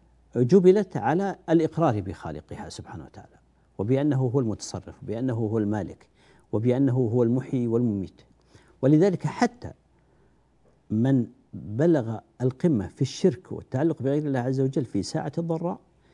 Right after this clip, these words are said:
لا يلجأ إلا إلى الله سبحانه وتعالى، يخلص الدين لله عز وجل، لكنه في حال السراء ينسى الله عز وجل ويقع في ما نهاه الله سبحانه وتعالى عنه. فهذا،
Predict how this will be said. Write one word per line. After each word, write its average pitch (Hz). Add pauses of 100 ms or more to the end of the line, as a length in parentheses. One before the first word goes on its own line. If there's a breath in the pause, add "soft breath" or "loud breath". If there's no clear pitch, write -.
(280 soft breath)
لا 110
يلجأ 98
إلا 87
إلى 85
الله 78
سبحانه -
وتعالى، - (840)
يخلص 113 (300)
الدين 107
لله 87
عز -
وجل، - (580 soft breath)
لكنه 98
في 92
حال 127
السراء 92 (420 soft breath)
ينسى 110
الله 90
عز 90
وجل 90 (320 soft breath)
ويقع 95
في 101 (320 soft breath)
ما 98
نهاه 87
الله 87
سبحانه 87
وتعالى 87 (260)
عنه. - (400 soft breath)
فهذا، 180